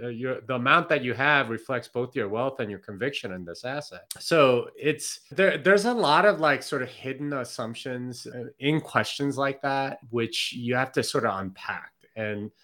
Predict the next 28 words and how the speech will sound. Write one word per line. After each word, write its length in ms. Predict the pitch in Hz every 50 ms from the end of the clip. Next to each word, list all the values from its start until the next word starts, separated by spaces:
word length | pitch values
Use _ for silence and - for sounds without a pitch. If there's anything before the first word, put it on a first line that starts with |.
| _ _ _ _ _ _ _ _ _
it, 180 | - 196 220 185
it 80 | 190 214
was 180 | 233 233 226 -
kind 200 | 247 254 240 214
of 120 | - -
fun 300 | - 165 160 151 143 135
trying 300 | - - 151 131 127 123
to 100 | - 127
do 300 | 92 - 113 110 110 95
that 280 | 95 87 85 85 - -
because 600 | 110 - - 127 117 113 113 110 107 104 - _ _ _ _ _ _ _ _ _ _ _ -
ultimately, 580 | 147 180 185 185 214 196 190 180 160 151 147
I 80 | 131 123
think 260 | 120 - 151 135 -
it 120 | 151 - -
comes 360 | - - 139 131 135 131 -
from, 280 | - 143 131 127 120
like, 200 | 120 110 107 -
a 60 | 107 98
place 540 | - _ - 117 110 107 107 107 - -
of 180 | 117 98 92 87 -
Marx 520 | 92 87 87 90 92 98 98 - - - -
or 600 | - 90 90 87 87 85 90 92 90 - - _ _ _
socialism 720 | - - - 117 101 95 - 120 101 95 92 90 90 92
or 80 | 87 85
communism 640 | - - 101 92 95 101 95 90 90 87 90 87
or 220 | 85 85 85 82 85
what, 180 | 90 101 -